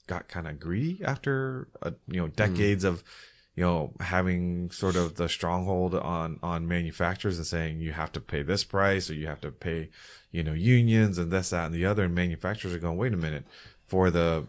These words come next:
Speaker 1: you know, seven figures I'm spending to be, you know, there for a week, I could have," as Manny said, "a dedicated either, um, event, physical event, or they could have some sort of digital promotion, or they could have it at their own facilities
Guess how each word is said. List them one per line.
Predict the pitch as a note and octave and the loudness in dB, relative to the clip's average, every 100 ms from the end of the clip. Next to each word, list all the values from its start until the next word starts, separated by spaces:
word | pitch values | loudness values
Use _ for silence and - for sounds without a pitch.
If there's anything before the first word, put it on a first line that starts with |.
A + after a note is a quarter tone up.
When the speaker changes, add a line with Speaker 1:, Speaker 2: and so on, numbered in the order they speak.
| - | -4
Speaker 1:
you | F2+ | -2
know, | D#2+ | 0
seven | - A2+ A2+ | 2 4 4
figures | A2 G#2+ G2+ F2+ F#2 | 4 4 4 2 2
I'm | E2+ | 0
spending | - - G2 F2+ F2 | -4 -2 0 0 0
to | F2+ | -2
be, | D#2+ F2 E2+ E2 - - - - _ | 0 0 0 -4 -8 -18 -20 -20 _
you | F2+ | 0
know, | E2 D2+ D#2 | 0 0 2
there | F#2+ F2+ | 4 4
for | - E2 | 2 0
a | E2 | 4
week, | A2 G#2 F2 - | 6 6 4 -2
I | F2 E2+ | -4 -2
could | E2+ | -2
have," | F2 D#2+ E2+ - | -2 -2 -4 -8
as | E2 | -6
Manny | E2 G2+ F2+ | -2 -2 -2
said, | - D#2+ D2 | -4 -6 -6
"a | |
dedicated | D2+ G2+ A2+ A#2 - F#2 F2 E2+ E2 - - - - | -2 4 6 4 4 4 4 2 0 -6 -20 -18 -2
either, | F#2 E2+ E2 D#2+ D#2 D#2 | 0 2 2 0 -2 -4
um, | D#2 D2 D2 D2 - - - | -4 -6 -8 -10 -14 -10 -6
event, | D#2 F2+ A2 - - - | -2 0 0 -2 -4 2
physical | G2+ A2 A2+ A2+ | 2 2 4 6
event, | G#2+ A2 D3+ - - - _ | 6 4 2 -6 -14 -20 _
or | F#2+ F2+ E2+ E2 | 4 6 6 4
they | D#2 D#2+ | 0 -2
could | E2 | -2
have | D#2+ D#2 | -2 -4
some | E2+ | -6
sort | E2+ D#2 | -6 -6
of | C#2 | -4
digital | F#2 F2 F2+ - | -2 0 0 -2
promotion, | E2+ G2+ A#2+ D3 C3 | -2 0 0 -2 2
or | G2+ | 2
they | F#2+ | 2
could | F#2+ | 0
have | G2+ G2 | 0 2
it | G2+ | 2
at | F#2+ | 2
their | F#2 - | 0 2
own | G2+ G2 | 2 0
facilities | - F2 A#2+ F2+ D#2 D2+ | -2 0 2 2 0 -4